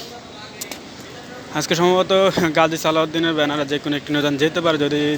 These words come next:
যে গিয়ে থাকে তা আপনারা অবশ্যই পেয়ে যাবেন, নাহলে আমরা ভিপুকুলপুর রুট ব্যবহার করতে পারেন। আর এদিকে থেকে লালমোহন উদ্দেশ্যে ছেড়ে যাওয়া মানিক, আহ, নয় যাবে আজকে ঢাকা থেকে, আহ, বোরহান-, লালমোহন উদ্দেশ্যে ছেড়ে এবং লালমোহন থেকে ছেড়ে আসবে আজকে, আহ, সম্ভবত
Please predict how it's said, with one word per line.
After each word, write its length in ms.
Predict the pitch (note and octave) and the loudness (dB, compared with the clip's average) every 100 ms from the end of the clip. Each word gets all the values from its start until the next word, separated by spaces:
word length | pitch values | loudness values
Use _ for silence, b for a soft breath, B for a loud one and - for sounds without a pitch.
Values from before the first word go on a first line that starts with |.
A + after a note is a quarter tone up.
| C3+ | -2
যে 180 | D3 C3+ | -4 -2
গিয়ে 140 | D3 D3+ | -2 -2
থাকে 200 | D#3 D#3 | -4 -4
তা 140 | C#3 | -4
আপনারা 240 | C3 C3+ | -4 -4
অবশ্যই 280 | C3+ C3+ D3 D3 | -4 -4 -4 -2
পেয়ে 160 | E3 | -2
যাবেন, 200 | E3 F#3 | -2 -2
নাহলে 200 | D3+ C3 | -4 -4
আমরা 220 | C3 C3 | -4 -4
ভিপুকুলপুর 580 | B2+ C3 B2+ C#3+ B2+ C#3 | -4 -4 -4 -6 -4 -4
রুট 100 | C3+ | -2
ব্যবহার 240 | B2+ B2+ B2 | -2 -2 -4
করতে 200 | A#2+ C3 | -6 -4
পারেন। 180 | D3 F3+ B B - - | -2 -4 B B -14 -8
আর 120 | D3 | -6
এদিকে 280 | E3 E3+ F3+ | -4 -2 -2
থেকে 160 | F3 E3+ | 0 0
লালমোহন 360 | D3+ D3+ D3+ | 2 2 0
উদ্দেশ্যে 300 | D#3 D#3 D#3+ C#3+ | -2 -4 -6 -4
ছেড়ে 160 | D3 C#3+ | -4 -2
যাওয়া 140 | D3+ | -2
মানিক, 500 | C#3+ C3+ C#3 C3 - | 0 -2 -4 -6 -4
আহ, 260 | C#3 C3+ C3+ | 0 0 2
নয় 260 | C#3 D#3 | 0 0
যাবে 220 | D#3+ D#3+ C#3+ | 0 0 -2
আজকে 200 | - C3 | -2 -2
ঢাকা 240 | B2+ C#3 | -2 -2
থেকে, 260 | D3 C#3+ C#3+ | -4 -4 -4
আহ, 280 | - C3+ | -4 -6
বোরহান-, 400 | B2 C3 C3 C3 | -2 0 0 2
লালমোহন 280 | C3 C3 C#3+ | 2 2 0
উদ্দেশ্যে 260 | C3+ C#3+ D3 | 0 -2 -2
ছেড়ে 180 | E3 D#3+ | -2 -2
এবং 160 | D3 | -2
লালমোহন 260 | C3+ D3 D#3+ | -2 -2 0
থেকে 180 | E3 E3 | 0 0
ছেড়ে 200 | C#3+ C#3+ | 2 2
আসবে 220 | C#3+ C#3 | 2 0
আজকে, 220 | - D3 | -2 -6
আহ, 640 | - - G#2+ - - C#3 C3 | -8 -12 -14 -14 -8 -4 -2
সম্ভবত 320 | C3+ C3 | -2 -2